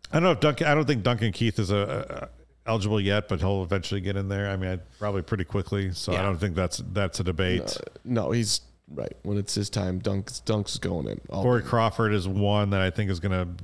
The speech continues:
Speaker 1: be interesting. I think if Corey Crawford ever gets in, we're gonna be old men.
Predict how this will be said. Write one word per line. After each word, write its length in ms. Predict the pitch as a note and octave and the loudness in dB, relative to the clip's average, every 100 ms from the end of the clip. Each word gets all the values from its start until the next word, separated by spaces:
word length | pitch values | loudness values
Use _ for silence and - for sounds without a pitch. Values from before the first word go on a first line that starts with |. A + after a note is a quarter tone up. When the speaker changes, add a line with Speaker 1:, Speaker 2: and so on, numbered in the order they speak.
| - | -8
Speaker 1:
be 140 | G#2+ F#2+ | -2 -2
interesting. 540 | F2 G2 F2+ - G2 | 0 -2 -2 -2 0
I 80 | F#2 | 0
think 240 | - G#2 | 0 -2
if 80 | G2+ | -2
Corey 220 | - G#2+ | 0 -2
Crawford 340 | - G#2 - F#2+ | 0 0 0 0
ever 160 | F#2 | 0
gets 300 | E2+ F#2 - | 0 -2 0
in, 140 | G2+ F#2+ | -2 0
we're 60 | |
gonna 100 | F2 F2 | 0 0
be 120 | F2 | 0
old 180 | F2 E2+ | 0 -2
men. 320 | F2 F2+ | -2 -4